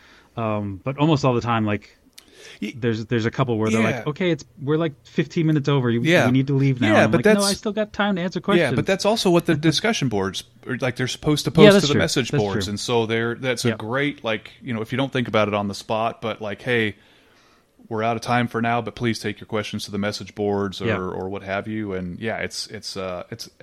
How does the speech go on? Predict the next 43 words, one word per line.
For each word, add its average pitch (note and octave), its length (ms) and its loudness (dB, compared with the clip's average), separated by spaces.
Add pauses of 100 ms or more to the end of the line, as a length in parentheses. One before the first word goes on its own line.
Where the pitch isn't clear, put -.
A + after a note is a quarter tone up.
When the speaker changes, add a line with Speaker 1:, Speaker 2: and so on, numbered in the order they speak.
(100)
Speaker 2:
and B2+ 160 -4
that's D3 180 0
what F3+ 100 2
I C3+ 60 4
love A#2+ 280 2
is, G#2+ 140 -2
like, G#2+ 180 -4
it's - 140 -10
not A#2 220 0
like G#2+ 180 -4 (840)
you're A2 200 -4
done A#2 200 2
lecturing A2 420 -2
and G2 100 -4
the F#2 40 -4
course G#2 320 -4
is F2 80 -14
closed. F2+ 340 -4
There's G2 140 -6
still, G#2+ 160 -4
like, G#2 220 -4
another F#2 200 -6
week A#2 300 -6
to - 80 -20
take - 220 -12
the - 80 -18
quiz C#3+ 520 0
and G2 220 -8
get G2+ 140 -4
Speaker 1:
Oh, - 20 4
Speaker 2:
your E3 80 4
Speaker 1:
yeah. B2 120 4
Speaker 2:
questions C3 360 0
answered. A#2 680 -4
Speaker 1:
Yep. - 100 -12 (200)
Speaker 2:
And F#2+ 340 -6
it, G#2 200 -12
yeah, G2 220 -6
it's, - 320 -12
it's G#2 200 -12
just - 220 -4
such C3+ 240 -4
a G#2+ 100 -6